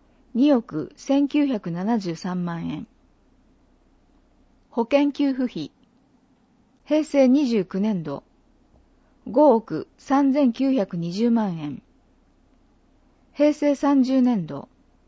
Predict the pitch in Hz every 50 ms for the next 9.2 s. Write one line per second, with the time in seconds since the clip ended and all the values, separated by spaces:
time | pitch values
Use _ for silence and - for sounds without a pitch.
0 | _ _ _ _ _ _ _ _ - - 233 294 294 254 214 - - 160 156 -
1 | - - 214 277 285 285 269 - 311 269 220 202 196 208 226 220 196 185 - 156
2 | 165 175 190 190 220 233 220 208 - 220 220 202 196 185 180 175 170 165 156 151
3 | 135 - _ _ _ _ _ _ _ _ _ _ _ _ _ _ _ _ _ _
4 | _ _ _ _ _ _ _ _ _ - 226 262 294 302 294 277 262 269 269 269
5 | 247 240 247 233 190 156 135 143 - - _ _ _ _ _ _ _ _ _ _
6 | _ _ _ _ _ _ - - 185 247 285 269 220 - - - 151 - - _
7 | _ - 208 220 247 - 311 311 269 233 202 180 - - - 233 226 - 247 240
8 | 269 294 277 233 185 185 165 160 160 - - 190 185 180 175 175 170 170 165 170
9 | - - -